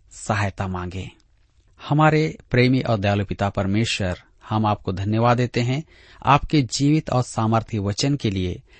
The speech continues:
जिसके द्वारा से आप हमसे बातचीत करते हैं। आज जब हम फिर से आपके वचन में से सुनना चाहते हैं, सीखना चाहते हैं, हमारी प्रार्थना है कि आप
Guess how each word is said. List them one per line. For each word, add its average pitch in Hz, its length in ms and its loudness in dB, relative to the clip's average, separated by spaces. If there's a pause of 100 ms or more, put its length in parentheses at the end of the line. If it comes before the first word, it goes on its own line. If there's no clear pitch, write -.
(140)
जिसके 147 340 0
द्वारा 127 280 4
से 127 220 -2 (100)
आप 113 300 0
हमसे 104 280 -2
बातचीत 92 440 -6
करते 92 360 -8
हैं। 98 280 -10 (360)
आज 110 400 2 (260)
जब 135 200 2
हम 151 160 2
फिर 180 220 0
से 104 220 -2 (120)
आपके 117 360 0
वचन 120 340 0
में 110 140 2
से 98 300 -6 (220)
सुनना 131 400 2
चाहते 98 400 -4
हैं, 92 400 -12
सीखना 143 440 -4
चाहते 98 360 -6
हैं, 95 180 -10 (360)
हमारी 131 300 4
प्रार्थना 127 460 2
है 127 180 0
कि 131 180 -4
आप 104 260 -2